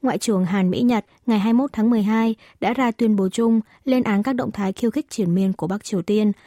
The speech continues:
là hành vi đe dọa nghiêm trọng tới hòa bình và an ninh bán đảo Hàn Quốc, khu vực và quốc tế, gây hại tới hệ thống không phổ biến hạt nhân thế giới. Liên Hợp Quốc thông qua dự thảo nghị quyết nhân quyền Bắc Triều Tiên năm thứ mười chín liên tiếp.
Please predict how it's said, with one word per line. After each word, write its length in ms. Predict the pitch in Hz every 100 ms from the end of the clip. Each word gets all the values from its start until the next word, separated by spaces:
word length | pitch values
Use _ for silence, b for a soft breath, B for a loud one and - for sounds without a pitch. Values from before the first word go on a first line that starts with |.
| b
là 120 | - 220
hành 200 | 214 208
vi 180 | 233
đe 160 | 214 220
dọa 180 | - 208
nghiêm 240 | 214 208
trọng 220 | 202 208 202
tới 100 | 196
hòa 200 | 196 208
bình 300 | 185 185 175 175
và 80 | 175
an 200 | 190 190
ninh 200 | 196 190
bán 140 | 185
đảo 120 | 202
Hàn 180 | 175 175 170
Quốc, 240 | 262 302 b b b
khu 200 | - 247
vực 200 | 220 196 -
và 100 | 165
quốc 160 | 240 -
tế, 300 | 185 175 269 b b b
gây 200 | 247 254
hại 220 | 247 247
tới 160 | - 233
hệ 120 | 240
thống 320 | - 190 202
không 200 | 220 233
phổ 140 | 214 170
biến 180 | 175
hạt 140 | 185 190
nhân 260 | 185 185 180
thế 120 | 170
giới. 380 | 170 165 165 240 _ _ _ _ _ _ _ _ _ _ _ _ _ _ _ _ _ _ _ _ _
Liên 200 | 294 311
Hợp 140 | 294 254
Quốc 200 | 320 349
thông 200 | - 285
qua 180 | 277 262
dự 160 | 254 226
thảo 200 | 220 -
nghị 160 | 185 -
quyết 200 | 277 285
nhân 200 | 247 226
quyền 240 | 220 190
Bắc 140 | 202 -
Triều 180 | 214
Tiên 320 | 190 214 208 208
năm 180 | 202
thứ 140 | 196 196
mười 180 | 220 196
chín 220 | - 185
liên 220 | 208 208
tiếp. 220 | 226 269